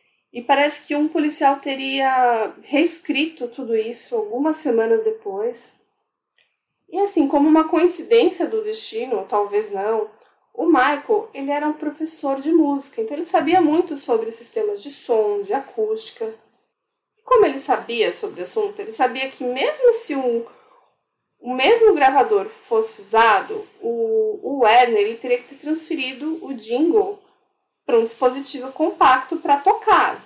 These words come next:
pra então, é, ligar pra família. Então, de acordo com o Michael, o clique, ele deveria ser do dispositivo portátil, do aparelho de som, e não do gravador.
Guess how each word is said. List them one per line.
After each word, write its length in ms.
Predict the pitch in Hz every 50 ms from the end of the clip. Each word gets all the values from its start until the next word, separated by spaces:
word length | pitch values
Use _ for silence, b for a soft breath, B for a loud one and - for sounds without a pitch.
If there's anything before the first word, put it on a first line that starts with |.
| _ _ _ - _ _
pra 140 | - 220 214
então, 380 | 113 113 - 202 202 220 233 - - _ _ _ _
é, 220 | - 214 214 208
ligar 540 | 202 208 302 262 254 262 233 226 240 233 -
pra 220 | - 247 240 262
família. 600 | 262 - 320 339 392 349 285 240 202 196 202 - - _ _ _ _ _ _ _ _ _ _ _ _ _ _ _ _ _ _ _ _ _ _ _ _ _ _ _ _
Então, 800 | 440 554 587 - - 285 233 240 269 294 277 202 175 160 - 208
de 100 | - 226
acordo 320 | 233 - 247 233 220 220
com 140 | 220 - 208
o 40 | 190
Michael, 580 | 196 202 220 247 277 285 - - 208 196 - -
o 120 | - 370 415 - -
clique, 560 | - 302 285 330 - - - - - - -
ele 180 | 233 233 233 233
deveria 360 | 220 247 247 269 262 262 269
ser 280 | 269 - - 269 269 240
do 280 | 220 196 226 269 381
dispositivo 600 | 427 - - - 320 277 262 269 - - 233 226 226
portátil, 680 | 226 - 262 269 - - - 208 226 262 - - - 196
do 100 | 202 196
aparelho 420 | 185 - 220 202 202 202 208 208
de 80 | 240 285
som, 420 | - - - 226 208 226 277 - b b b b b b b b _
e 160 | 453 494 453
não 240 | 349 208 196 214 262
do 120 | 302 370 330
gravador. 580 | 269 233 220 226 226 214 214 202 175 165 143